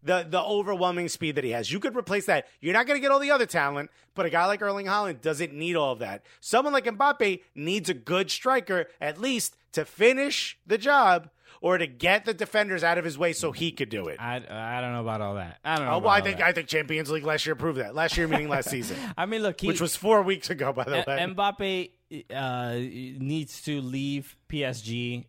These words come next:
Speaker 2: so that people respect his ability a bit more. That's kind of the, the position that he is in. He's just, he's, he's dominant in Ligue un, but, uh, everywhere
Speaker 1: It's
Speaker 2: else,
Speaker 1: farmers.
Speaker 2: he, he is, he is not.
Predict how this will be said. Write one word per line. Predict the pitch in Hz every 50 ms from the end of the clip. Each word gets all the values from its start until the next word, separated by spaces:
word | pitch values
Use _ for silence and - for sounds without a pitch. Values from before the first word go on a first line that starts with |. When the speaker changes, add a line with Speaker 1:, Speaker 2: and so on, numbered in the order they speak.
| _ _
Speaker 2:
so | - - - 131 120
that | 113 110 107 - _
people | - 135 120 117 - 127 120 117 117 - - - 131 _
respect | - 135 123 - - _ - 123 120 117 -
his | - 139 123 113 104 98 - - _ _ _ _
ability | - 120 113 110 120 117 113 113 104 107 107 104 101 - _ _ _ _ -
a |
bit | 110 98 113 107 -
more. | 101 101 95 90 80 78 87 - _ _ _
That's | - 135 131 - - - _ -
kind | - 143 139
of | 135 120
the, | 127 120 117 113 -
the | 117 113 110 - - - - - - _ _ _ _
position | - 143 123 117 156 139 - - 127 117
that | 117 117 110 98 95
he | 113 123 117 113
is | 110 -
in. | 107 95 82 76 - - - -
He's | 156 156 143
just, | - 185 151 - - - - - - - _
he's, | - 185 180 165 - -
he's | 143 139 160 151
dominant | 120 - 147 147 165 180 202 214 226 247 247 -
in | - 135 135
Ligue | 135 156 190 170 180
un, | 175 175 180 196 196 - - - - -
but, | 113 98 120 120 120 120 127 - _ _ _ _ _ 113
uh, | 110 107 110 107 107 -
everywhere | - 123 135 147 165 160 151 147
Speaker 1:
It's | 151 170
Speaker 2:
else, | 226 220 170 120
Speaker 1:
farmers. | 92 78 - 123
Speaker 2:
he, | 135 139 135 135 143
he | - 131 131 135 139
is, | 139 135 123 - -
he | 123 117 131 135
is | 139 120 127
not. | 139 131 110 92 -